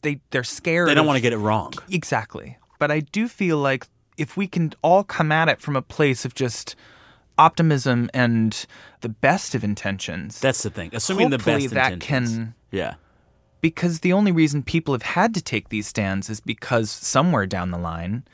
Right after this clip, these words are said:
Speaker 1: someone decided to define
Speaker 2: Mm-hmm.
Speaker 1: sexuality as one thing
Speaker 2: Mm-hmm.
Speaker 1: and then splinter it off into two things.
Speaker 2: Mm-hmm.
Speaker 1: You know, if that were never in the equation, if sexuality was just what it was
Speaker 2: And it wasn't always a binary thing.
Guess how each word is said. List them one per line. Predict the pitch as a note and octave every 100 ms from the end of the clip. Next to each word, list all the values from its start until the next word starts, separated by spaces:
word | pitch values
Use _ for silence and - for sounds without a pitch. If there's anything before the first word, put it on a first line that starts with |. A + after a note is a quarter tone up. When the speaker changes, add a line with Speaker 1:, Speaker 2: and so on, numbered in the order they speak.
| - _
Speaker 1:
someone | - - B2 C#3 B2
decided | A2 - A2 G#2 G#2+ G#2 -
to | - G#2+ G#2+ G#2 -
define | A#2 - - A#2+ B2+ F#2 G2 A#2 C3+
Speaker 2:
Mm-hmm. | G#2 F#2+ G#2+ A2 B2
Speaker 1:
sexuality | - B2 A2+ C3 A#2 G#2+ G#2 A2+
as | A2+ A2
one | G#2+ G#2 G2+
thing | - G2 A2 B2+
Speaker 2:
Mm-hmm. | G#2+ F#2 A2 C3+
Speaker 1:
and | A2+
then | A2+ A2+
splinter | - - G#2+ A#2 B2
it |
off | A#2 A#2 B2
into | A2+
two | G#2+ D3+ E3+
things. | - G2+ F#2 -
Speaker 2:
Mm-hmm. | G#2 F#2 G#2 B2+ -
Speaker 1:
You | D#3
know, | C3+ B2+
if | -
that | E3+ F#3 -
were | D#3 D3
never | D3 D3+ D3
in | B2+
the | B2
equation, | A2+ - E3+ E3+ - D2 - _
if | C#3 B2+ -
sexuality | - E3 - D3 C#3 D3+ D3+ C3+ B2+
was | A#2+ A#2+ G2
just | - A#2+ - B2
what | A2
it | A2
was | A#2 C#3 A#2+
Speaker 2:
And | B2+
it | B2+
wasn't | F3+ F#3
always | D3+ E3+ C#3
a | A#2
binary | G#2+ A2 G#2+ F2+ D#2+
thing. | - B2+ D2+ C#2